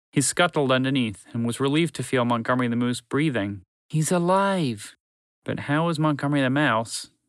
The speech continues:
a mouse, going to move any of this stone or metal to free his giant friend? Montgomery the Mouse whispered to his large friend, "Don't worry,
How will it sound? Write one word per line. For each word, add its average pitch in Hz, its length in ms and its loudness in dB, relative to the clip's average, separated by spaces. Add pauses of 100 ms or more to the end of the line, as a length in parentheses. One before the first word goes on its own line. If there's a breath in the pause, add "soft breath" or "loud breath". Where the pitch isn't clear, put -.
(120)
a 120 120 -2
mouse, 123 640 0 (280)
going 127 240 2
to 123 80 -4
move 123 240 2
any 143 220 0
of 110 120 -2
this 117 160 0
stone 131 360 0
or 113 60 0
metal 120 380 -2
to - 100 -14
free 127 240 -2
his 127 160 0
giant 135 340 -2
friend? 127 480 -2 (840)
Montgomery 165 400 2
the 165 60 0
Mouse 151 280 2
whispered 143 400 0
to 127 100 -2
his 117 140 -2
large 117 260 2
friend, 120 440 -2
"Don't 196 220 -2
worry, 160 540 0